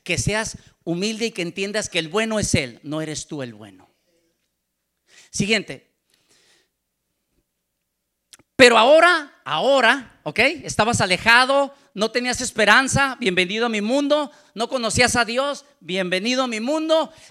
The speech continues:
pero ahora han sido unidos a Cristo Jesús. Antes estaban lejos de Dios, pero ahora fueron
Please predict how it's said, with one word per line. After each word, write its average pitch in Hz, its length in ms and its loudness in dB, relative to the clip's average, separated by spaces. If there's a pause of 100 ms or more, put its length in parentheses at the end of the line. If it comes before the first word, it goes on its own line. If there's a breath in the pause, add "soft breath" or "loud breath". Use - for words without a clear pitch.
(100)
pero 247 200 0
ahora 320 520 6 (280 loud breath)
han 302 320 4
sido 285 520 4
unidos 302 840 -2 (100)
a 247 240 4
Cristo - 1120 2
Jesús. 262 680 0 (340 loud breath)
Antes 339 500 2
estaban 277 580 2
lejos 302 720 6
de 226 160 4
Dios, 220 540 0 (320 loud breath)
pero 254 160 2
ahora 277 320 2
fueron 285 360 -2